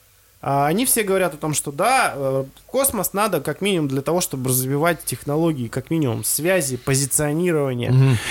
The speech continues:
Speaker 1: Это как минимум... Сделает нашу жизнь лучше здесь и сейчас.
Speaker 2: Базару ноль вообще. А еще это вот именно как минимум,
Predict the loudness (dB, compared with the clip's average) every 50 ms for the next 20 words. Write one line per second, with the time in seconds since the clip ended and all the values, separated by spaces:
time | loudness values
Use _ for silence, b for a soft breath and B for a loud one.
0 | B B B B B -6 -6 -2 0 0 0 0 -2 -4 -6 -4 -2 -2 -2 -2
1 | -2 0 0 2 2 2 2 0 0 -2 B B B B B -10 -8 -6 -2 0
2 | 0 2 4 2 2 2 0 0 -2 0 0 -2 0 2 2 2 2 2 2 0
3 | 0 0 -2 -2 -2 0 0 0 2 2 2 2 2 0 -2 -2 -2 -2 -2 0
4 | 0 0 0 0 2 2 2 2 4 4 4 4 4 4 4 4 4 4 4 4
5 | 4 4 4 2 2 2 2 2 2 2 B B B B B B B B B B
6 | B B B B B B B B B B B B B B B B B B B B
7 | B _ _ 0 2 4 4 2 2 2 2 2 2 2 2 2 2 2 2 4
8 | 4 4 4 4 4 4 4 2 2 0 0 0 2 2 4 4 4 4 4 2
9 | 2 0 -2 -6